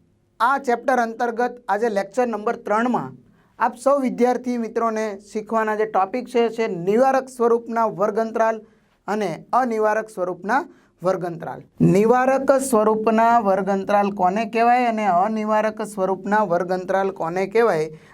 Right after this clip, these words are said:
આની આજે આપણે ડિટેલમાં ચર્ચા કરીશું. શબ્દો થોડા નવા છે દોસ્તો તમારા માટે, પરંતુ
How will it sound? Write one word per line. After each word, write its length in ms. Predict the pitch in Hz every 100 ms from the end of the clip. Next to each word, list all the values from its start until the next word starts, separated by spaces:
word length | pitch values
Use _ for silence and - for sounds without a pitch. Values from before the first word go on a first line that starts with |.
| -
આની 260 | 190 220 226
આજે 200 | 196 208
આપણે 240 | 202 208
ડિટેલમાં 560 | 196 180 175 202 208 208
ચર્ચા 300 | 175 165 190 185
કરીશું. 340 | 180 170 117 107 - _ _ _ _ _ _ _ _ _ _ -
શબ્દો 340 | 185 185 208 226 226 226 _ _ -
થોડા 200 | 180 185
નવા 340 | 160 160 208
છે 140 | 214 220
દોસ્તો 300 | 220 220 220
તમારા 360 | 214 214 208 208
માટે, 200 | 202 202 202 _ _ -
પરંતુ 400 | 247 269 254